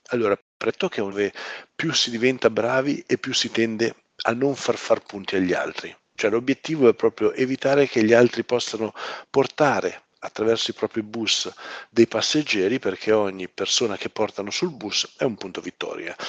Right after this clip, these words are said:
E le partite tra giocatori cattivi di solito arrivano a malapena a dieci punti, cioè chi vince riesce a portare dieci passeggeri in tutto il gioco. Questo per farvi capire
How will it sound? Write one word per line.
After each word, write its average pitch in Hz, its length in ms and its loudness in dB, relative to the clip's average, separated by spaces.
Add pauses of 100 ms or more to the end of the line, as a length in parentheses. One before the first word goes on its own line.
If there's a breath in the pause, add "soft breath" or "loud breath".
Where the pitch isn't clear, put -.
(260 loud breath)
E 151 120 6
le 170 80 10
partite 160 420 0
tra 104 160 0
giocatori 110 640 0
cattivi 110 680 -4 (360 loud breath)
di 143 120 -10
solito 170 420 6
arrivano 104 440 2
a - 20 -2
malapena 123 420 4
a - 20 2
dieci 98 260 -4
punti, 98 400 -8
cioè 101 180 -4
chi - 140 -6
vince 104 340 0
riesce 98 280 0
a - 20 -4
portare 104 440 -2
dieci 117 300 0
passeggeri 101 800 -2
in 131 220 -6
tutto - 360 0
il 98 120 6
gioco. - 400 -2 (340 loud breath)
Questo 147 280 2
per 117 120 2
farvi 98 460 -2
capire 123 640 4